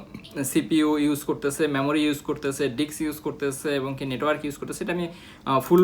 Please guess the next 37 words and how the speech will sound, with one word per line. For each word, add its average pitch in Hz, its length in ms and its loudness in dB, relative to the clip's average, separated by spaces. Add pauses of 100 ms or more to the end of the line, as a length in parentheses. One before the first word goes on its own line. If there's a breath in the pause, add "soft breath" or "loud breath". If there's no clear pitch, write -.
পর্দা 151 320 4
করে 131 180 4
নিই। 185 140 0
এখানে 185 200 4 (160)
each 185 180 6
and 175 140 2
everything 165 320 -2
আপনারা 151 240 -2
কিন্তু 156 140 -2 (140)
দেখতে 147 260 2
পারবেন। 92 280 -2 (540 loud breath)
So 208 60 4 (220)
এই 294 80 8 (160)
যে 285 80 4 (240)
উপরে 233 280 4 (140)
দেখতে 214 260 2
পারতেছেন 185 400 -2
যে 175 60 0 (140)
পারফরম্যান্স, 165 540 4 (100)
হ্যাঁ, 202 140 0 (100)
আমি 139 140 -2 (220)
দেখাচ্ছি, 147 320 -2
মাউস 135 240 -2
নিয়ে 147 140 -2
গেছি, 113 160 -6 (120)
পারফরম্যান্স। 127 460 2 (420 loud breath)
So - 40 -14 (100)
পারফরম্যান্স 196 420 6
আপনারা 139 260 -2
ক্লিক 110 260 -4
করবেন। 101 220 -6 (400 loud breath)
So - 140 -18
পারফরম্যান্সে 269 480 4
ক্লিক 240 220 0
করার 233 280 6
পরে 160 200 4 (300)
এইখানে 220 320 0